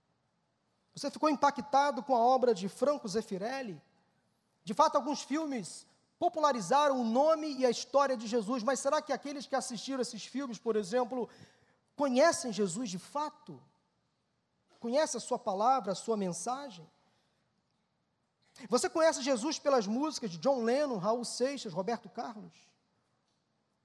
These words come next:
Ou por aquela famosa canção de uma famosa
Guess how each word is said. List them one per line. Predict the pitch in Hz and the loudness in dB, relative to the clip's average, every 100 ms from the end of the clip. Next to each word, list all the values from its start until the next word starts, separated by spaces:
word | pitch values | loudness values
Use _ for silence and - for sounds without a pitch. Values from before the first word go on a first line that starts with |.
| _ _ _ | _ _ _
Ou | 208 | -4
por | 240 254 | 0 0
aquela | 226 254 247 226 175 - - _ _ _ _ _ _ _ | 2 4 6 4 2 -2 -14 _ _ _ _ _ _ _
famosa | - 214 294 254 | 0 4 4 2
canção | 233 185 - 269 269 | 0 -2 0 0 0
de | 190 | -2
uma | 208 | -2
famosa | 220 202 233 247 202 220 165 139 | -2 0 -2 -2 0 0 0 -4